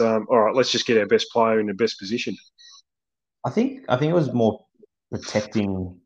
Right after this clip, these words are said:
Speaker 2: I don't know if protecting is the right word, but just wanting to ease Coleman Jones into it and not sort of,
Speaker 1: Yeah, yeah, I said
Speaker 2: um,
Speaker 1: that.
Speaker 2: give him the world in terms of workload straight away. Um,
Speaker 1: Hmm.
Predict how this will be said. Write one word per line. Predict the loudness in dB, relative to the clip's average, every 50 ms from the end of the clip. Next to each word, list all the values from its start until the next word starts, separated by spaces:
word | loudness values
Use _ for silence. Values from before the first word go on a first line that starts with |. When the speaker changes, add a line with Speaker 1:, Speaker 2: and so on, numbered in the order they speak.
| _ _ _ _ _ _ -16
Speaker 2:
I | -14
don't | -12
know | -12
if | -12 -14
protecting | -8 -8 -6 -6 -6 -6
is | -4 0
the | 2
right | 2 2 2
word, | 2 0 -2 -2
but | -2 -4 -4 -6
just | -8 -12 -8 -8
wanting | -6 -4 -4 -4 -4 -6
to | -6 -6 -6
ease | -6 -8 -8
Coleman | -8 -6 -6 -6 -4
Jones | -4 -4 -4 -6
into | -8 -6 -6 -8
it | -8 -8 _ -8
and | -4 -4
not | -4 -4 -4
sort | -6 -6 -4
of, | 0 2
Speaker 1:
Yeah, | 2 2 2 0 -4 -10 _ _ _
yeah, | 2 2 4 4 2 0
I | 0 -2 -4 -6 -8
said | -10 -8 -6 -6 -6
Speaker 2:
um, | -6 -8
Speaker 1:
that. | -8 -6 -6
Speaker 2:
give | -6 -4 -4
him | -4 -2
the | -2 -2
world | 0 2 2 2 2 2 0
in | -4 -4
terms | -6 -8 -8 -6 -8
of | -8 -6
workload | -6 -6 -6 -4 -4 -4 -4 -4 -8 _ _ _ _ -18
straight | -6 -2 0 0 0 0
away. | 0 0 -2 -2 -4 -8 -16 _ -12 -10
Um, | -8 -6 -6 -8 -8 -10 -12 -12 -14 -16 _ _ _ _ _ _ _ _ _ _ _ _ _ -6
Speaker 1:
Hmm. | -6 -6 -6